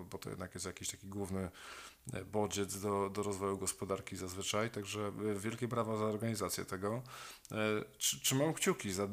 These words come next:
za dalszą komercjalizację i, no i przeniesienie tych ładunków też w, w tej chwili trochę z dróg, trochę gdzieś z kolei, która też, no, momentami już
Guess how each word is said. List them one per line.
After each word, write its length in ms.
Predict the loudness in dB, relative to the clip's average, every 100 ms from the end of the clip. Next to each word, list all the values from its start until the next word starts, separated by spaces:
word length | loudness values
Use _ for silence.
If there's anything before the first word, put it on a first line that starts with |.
| 4
za 140 | 6
dalszą 380 | 8 8 8 4
komercjalizację 1120 | 4 2 4 4 4 2 2 4 4 4 2
i, 560 | 0 -2 -2 -2 -2 -2
no 120 | 0
i 40 | 2
przeniesienie 540 | 2 4 4 6 4
tych 180 | 2 0
ładunków 400 | 2 0 -2 -4
też 220 | -2 -2
w, 80 | -2
w 200 | -4 -4
tej 140 | -2
chwili 360 | -4 -4 -2 -2
trochę 260 | -2 0 0
z 80 |
dróg, 400 | 2 2 0 -8 -10 -14 -12 -14 -10
trochę 260 | -4 -2 0
gdzieś 200 | 2 4
z 80 | 6
kolei, 360 | 6 6 4
która 280 | 2 0 0
też, 300 | 2 2 2
no, 280 | 2 0 0
momentami 560 | 0 0 2 2 2
już 440 | 0 2 2 2